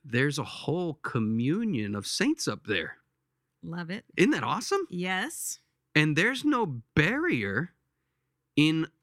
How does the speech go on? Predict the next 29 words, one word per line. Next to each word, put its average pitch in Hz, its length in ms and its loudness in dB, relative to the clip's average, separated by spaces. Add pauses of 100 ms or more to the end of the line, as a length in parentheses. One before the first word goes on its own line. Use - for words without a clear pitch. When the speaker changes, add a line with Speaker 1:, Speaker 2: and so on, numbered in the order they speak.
(120)
Speaker 1:
our 156 120 4
communication 165 920 0 (720)
because 156 680 0 (520)
the 143 120 2
gates 165 380 0
of 135 100 -2
heaven 185 280 0
have 127 220 -2
been 131 260 -2
opened. 147 420 -4 (160)
Speaker 2:
Oh, 175 120 -12
my 165 140 -14
goodness. 151 600 -18 (220)
Speaker 1:
Right? 165 260 0
So 151 340 0 (760)
we 143 300 0
get - 180 -2
to - 80 -4
communicate, 147 840 -2 (680)
we 170 120 2
get 226 140 0
to 143 80 -2
cross 160 460 -2
that 143 240 0
realm 135 360 0
between 117 360 -2
heaven 139 260 0
and 117 120 -2
earth, 131 420 -2